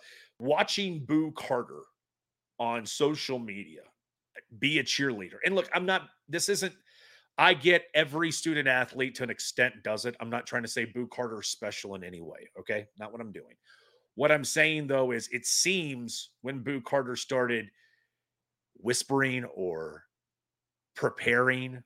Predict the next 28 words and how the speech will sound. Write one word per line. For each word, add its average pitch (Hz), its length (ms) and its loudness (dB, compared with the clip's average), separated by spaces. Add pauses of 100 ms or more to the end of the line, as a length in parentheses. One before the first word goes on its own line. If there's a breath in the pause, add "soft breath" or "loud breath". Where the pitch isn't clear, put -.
or 107 160 -4
building 127 480 0
up 127 160 0
the 117 100 -4
dramatics 110 680 -2
of, 98 160 -4 (200)
"Here 85 120 -12
comes 110 180 -4
another 190 260 8
one," 143 300 0 (260 soft breath)
or, - 60 -16
"Don't 180 260 -6
you 170 120 0
wait, 202 340 10 (280 soft breath)
some - 180 -14
things 110 200 -6
are 135 40 -2
about 151 180 2
to 165 80 6
happen." 160 580 4 (360 soft breath)
It 165 160 2
seems 233 460 -2
since 190 360 0
June 139 380 -6
seventeenth, 135 720 -2
if 127 100 -6
you 151 140 -4
will, 160 380 0